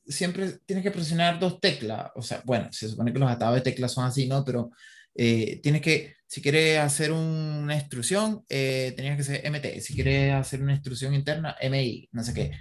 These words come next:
Siempre todo era con la M, M, no sé qué, no sé qué, eh, Z, K, L, tal, no sé qué. En cambio aquí encuentro que, para empezar,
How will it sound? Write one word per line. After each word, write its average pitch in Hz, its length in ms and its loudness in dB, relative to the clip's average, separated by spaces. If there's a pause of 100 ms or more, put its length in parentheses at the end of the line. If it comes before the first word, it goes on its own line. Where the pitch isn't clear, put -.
(140)
Siempre 143 300 4
todo 165 180 6
era 165 160 8
con 165 120 4
la 135 100 6
M, 117 300 2
M, 143 220 4
no 139 120 4
sé 139 80 -6
qué, 117 240 -6
no 139 160 0
sé 143 100 2
qué, 120 420 -2
eh, 120 60 -4
Z, 143 460 4
K, 143 340 6
L, 143 280 6
tal, 123 420 -2
no 120 60 -6
sé 123 80 -6
qué. - 80 -18 (480)
En 131 140 6
cambio 147 260 8
aquí 185 340 4
encuentro 147 420 2
que, 127 200 -2 (340)
para 135 180 4
empezar, 135 640 0